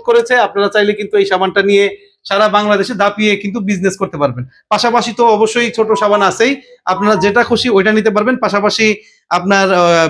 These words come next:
ফুরকান কোম্পানির পঁচাত্তর গ্রামের ডিশ, কি-, কিচেন ডিশওয়াশ বার আছে, এরকম পেয়ে যাবেন হচ্ছে, আহ, আড়াইশো গ্রামের, তিনশো গ্রামের, একশো গ্রামের। বর্তমানে কিচেন ডিশওয়াশ বারটাও কিন্তু খুবই দুর্দান্ত চলছে, এবং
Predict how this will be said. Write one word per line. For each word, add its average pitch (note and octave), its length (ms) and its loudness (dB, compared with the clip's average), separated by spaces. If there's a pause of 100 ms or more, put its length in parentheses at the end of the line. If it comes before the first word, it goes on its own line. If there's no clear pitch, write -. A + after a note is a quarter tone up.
ফুরকান G#3 280 -2
কোম্পানির G3+ 460 -2
পঁচাত্তর F#3 300 -8
গ্রামের G#3 300 -2
ডিশ, F#3 180 0 (260)
কি-, G3 160 -2 (180)
কিচেন G#3+ 240 0
ডিশওয়াশ G3+ 360 2
বার G3 160 2
আছে, G3 240 0 (380)
এরকম G3+ 260 0
পেয়ে G#3+ 200 2
যাবেন G3 240 2
হচ্ছে, G3 280 0 (520)
আহ, E3 680 0
আড়াইশো G#3 300 0
গ্রামের, G#3 380 0
তিনশো G#3 260 -4
গ্রামের, G#3+ 300 0
একশো F#3 260 -2
গ্রামের। E3+ 260 0
বর্তমানে G3+ 360 0
কিচেন A3 360 -2 (380)
ডিশওয়াশ G3 320 2
বারটাও F#3+ 360 0
কিন্তু G#3+ 280 -2 (340)
খুবই G#3+ 180 -4
দুর্দান্ত G#3 340 0
চলছে, G3 340 0
এবং A3 180 2